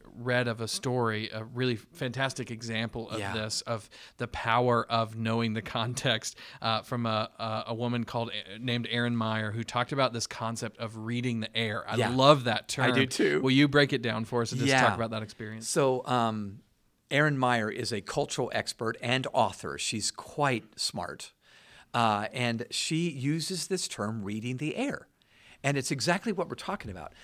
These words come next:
Speaker 2: So the episode that she talks about as an example of her learning to read the air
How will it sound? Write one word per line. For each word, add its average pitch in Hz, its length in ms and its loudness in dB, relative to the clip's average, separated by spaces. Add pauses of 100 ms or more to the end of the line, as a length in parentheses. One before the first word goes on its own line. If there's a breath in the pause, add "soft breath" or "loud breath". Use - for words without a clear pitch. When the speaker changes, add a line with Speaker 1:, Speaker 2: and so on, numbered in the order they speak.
(140 loud breath)
Speaker 2:
So 165 260 4
the 156 260 4
episode 160 460 4
that 127 100 -4
she 131 220 2
talks - 340 0
about 131 220 0
as 120 180 0
an 117 80 0
example 117 580 2
of - 140 -4
her 226 160 4
learning 117 520 -2
to 113 140 -4
read 110 260 -6
the - 160 -8
air 90 300 -8